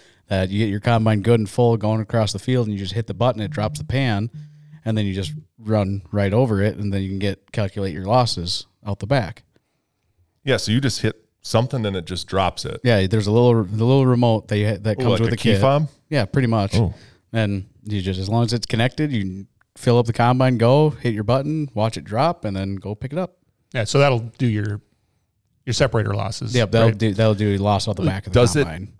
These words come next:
Speaker 2: does it tell you when it dropped its payload?
Speaker 1: No.
Speaker 2: Oof.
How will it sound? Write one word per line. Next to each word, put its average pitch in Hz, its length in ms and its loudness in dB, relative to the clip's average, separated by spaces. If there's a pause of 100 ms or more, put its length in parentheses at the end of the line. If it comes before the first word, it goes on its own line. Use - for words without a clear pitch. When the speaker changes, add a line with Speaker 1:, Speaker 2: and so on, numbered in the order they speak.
Speaker 2:
does 147 240 4
it 165 140 -2
tell 151 260 6
you 90 400 6
when 98 200 6
it - 160 0
dropped 95 420 4
its - 160 0
payload? 78 560 0 (560)
Speaker 1:
No. 98 320 -6 (440)
Speaker 2:
Oof. 90 240 2